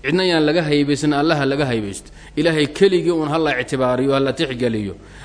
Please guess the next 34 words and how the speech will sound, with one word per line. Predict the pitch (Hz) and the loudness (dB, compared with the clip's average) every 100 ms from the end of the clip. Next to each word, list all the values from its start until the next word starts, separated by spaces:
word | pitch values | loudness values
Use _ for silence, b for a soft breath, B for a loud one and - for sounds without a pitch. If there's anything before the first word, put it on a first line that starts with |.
| B | B
Xaqana | - 180 175 160 | 0 0 2 2
ha | 156 | 2
la | 170 156 | 2 2
abbaaro, | 147 143 147 | 2 2 2
ha | 143 175 | 2 2
la | 160 127 | 2 0
caddeeyo. | 135 131 131 131 | 0 0 2 2
Waa | 139 | 2
hawl | 143 165 | 2 2
aad | 160 156 | 2 0
iyo | 143 147 | 2 0
aad | 139 | 0
u | |
adag | 127 127 120 | -2 -2 -2
weeye. | 110 107 107 110 107 - B B B B B B | -2 0 0 0 -2 -6 B B B B B B
Sidaa | - 185 175 | 2 4 4
darteed, | 170 180 160 151 | 2 0 0 0
alimaam | 147 147 165 151 123 | 2 2 2 0 -2
Asindi | 127 - 180 151 | -4 -2 -2 0
wuxuu | 147 135 147 | 0 0 2
leeyahay, | 160 175 147 139 | 2 2 2 0
wuxuu | 135 165 | -2 -6
u | |
jeedaa | 160 165 143 | 2 2 2
saxaabigu, | - 143 - 143 175 151 110 95 - - B B B B B - - | 0 -2 0 0 2 0 -2 -8 -14 -20 B B B B B -18 -6
"Xadiidka | 143 165 170 175 | -2 -2 0 0
inaanan | 180 175 160 147 | 2 2 2 4
maqlin | 143 143 165 180 | 4 4 2 2
baan | 160 156 139 | 2 0 0
jeclaan | 147 131 170 170 | -2 0 2 2
lahaa." | 151 | 0
Wuxuu | 139 143 | 0 -2
uga | 151 190 | 2 2
jeedaa | 147 139 120 98 | 2 2 0 -4